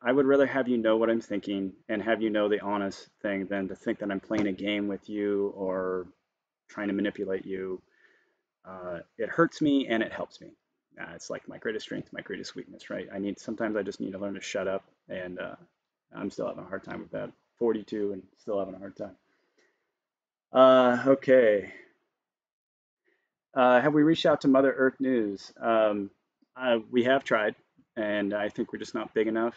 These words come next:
And I think because we have technology and farming, like, we're, we, we're in this ex-, this interesting place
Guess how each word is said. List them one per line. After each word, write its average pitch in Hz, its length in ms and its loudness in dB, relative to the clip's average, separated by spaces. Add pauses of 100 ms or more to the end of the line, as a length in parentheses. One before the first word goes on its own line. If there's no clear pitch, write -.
(100)
And 113 120 0
I 107 80 2
think 139 220 -2
because 127 280 -4
we 123 80 2
have 110 120 4
technology 113 640 0
and 107 160 -4
farming, 139 600 -2
like, 110 240 0
we're, 120 160 4
we, 120 220 0
we're 117 280 0
in 170 100 4
this 143 140 0
ex-, 101 260 -6 (160)
this 110 260 -4
interesting 113 680 -2 (440)
place 101 480 2